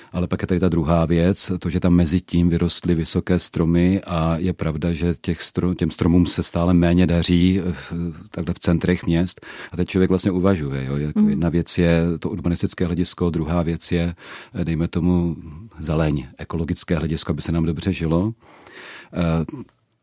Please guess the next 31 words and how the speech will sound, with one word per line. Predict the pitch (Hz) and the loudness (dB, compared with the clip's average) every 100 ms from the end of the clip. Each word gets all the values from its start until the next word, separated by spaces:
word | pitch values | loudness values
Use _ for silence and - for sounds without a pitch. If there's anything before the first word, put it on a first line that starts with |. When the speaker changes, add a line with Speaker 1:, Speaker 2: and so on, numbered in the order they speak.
| _ _ - | _ _ -6
Speaker 1:
a | |
asi | 87 82 - | -2 0 2
můžeme | 90 90 87 | 2 4 2
mít | 87 82 | 2 0
argumenty | 85 85 85 90 | -2 2 2 0
pro | - 82 | -2 -4
i | 95 | -4
proti, | - 80 - 85 107 120 127 95 82 | -4 -2 2 4 4 0 -4 -6 -4
eh, | 78 | -4
z | |
obou | 85 85 101 | -4 -2 -2
stran. | - - 80 113 - _ _ _ _ _ _ _ - _ - | -4 -2 0 -2 -6 _ _ _ _ _ _ _ -20 _ -10
Ale | 95 85 | -6 -2
vlastně | 90 - | 0 4
vy | 98 | 4
jste, | - 110 | 4 2
Tomáši, | 95 98 101 113 | 4 2 2 2
zmínil | 87 87 117 | 4 6 4
to, | 110 80 95 | 4 0 2
že, | 92 90 92 - | 2 4 2 0
že | 85 82 85 87 90 87 87 | -4 -2 2 2 4 2 0
to | 90 | 2
nikdo, | 90 87 98 92 - - - - | 4 6 6 4 -2 -16 -20 -4
kdo | 87 | 0
má | 85 87 | 2 0
takovýhle | 87 90 92 | -2 0 2
záměr, | 82 78 90 80 | 2 2 2 2
nehlásá | 76 85 85 - | 2 0 0 0
v | 87 | 0
obecním | 80 85 - 95 | 0 -2 2 2
rozhlase. | 82 71 80 - 80 95 | 2 0 -2 0 0 -2